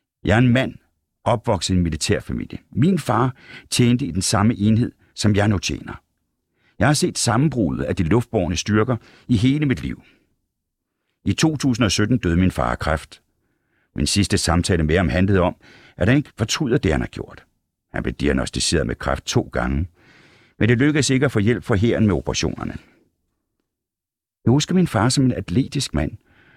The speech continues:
som til sidst sidder udmattet, tynd, uden nyrer og blære, foran lægekommissionen, som ledes af en femogtredive-årig kvinde, uforskammet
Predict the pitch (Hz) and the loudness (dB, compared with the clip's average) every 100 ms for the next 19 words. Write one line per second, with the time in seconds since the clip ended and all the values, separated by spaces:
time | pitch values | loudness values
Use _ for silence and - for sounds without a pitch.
0 | _ - 127 127 - 160 - - - 107 | _ -2 0 0 0 -2 -4 -4 -2 0
1 | - 120 131 117 73 60 - _ - - | 0 2 2 2 -2 -8 -14 _ -2 -2
2 | - _ _ _ _ _ _ _ - 127 | -2 _ _ _ _ _ _ _ 0 2
3 | 131 110 104 131 123 69 - 90 92 107 | 4 2 2 2 0 -2 -2 0 2 2
4 | 117 _ - - _ - 95 107 92 - | 0 _ -20 -20 _ -2 2 2 2 -2
5 | 85 104 123 110 95 - - 71 98 82 | 0 0 2 0 0 0 -2 -2 0 2
6 | 98 117 - 78 73 - 117 82 - 80 | 2 2 2 0 0 0 -2 -2 0 0
7 | 73 65 - - 85 107 117 _ _ _ | 0 -2 -4 0 2 2 0 _ _ _
8 | _ _ - 127 127 - 127 - 123 | _ _ -2 0 2 0 -2 -2 -4